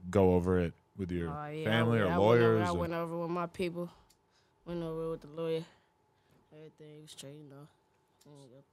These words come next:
Speaker 1: So you already had, like, a manager or something at this point?
Speaker 2: Mm-hmm.
Speaker 1: Okay.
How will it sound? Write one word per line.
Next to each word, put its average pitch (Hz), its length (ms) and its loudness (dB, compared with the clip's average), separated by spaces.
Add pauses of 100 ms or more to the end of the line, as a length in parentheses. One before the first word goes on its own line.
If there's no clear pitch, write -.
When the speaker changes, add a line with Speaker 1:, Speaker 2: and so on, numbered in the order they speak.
(140)
Speaker 1:
So 117 80 0
you 110 220 2
already 104 200 2
had, 101 260 0
like, 92 120 -4
a 82 60 -6
manager 92 460 -4
or 92 40 -4
something 104 140 -6 (240)
at 95 100 -4
this 104 120 -6
point? 113 320 -4
Speaker 2:
Mm-hmm. 170 400 -10 (760)
Speaker 1:
Okay. 90 280 -6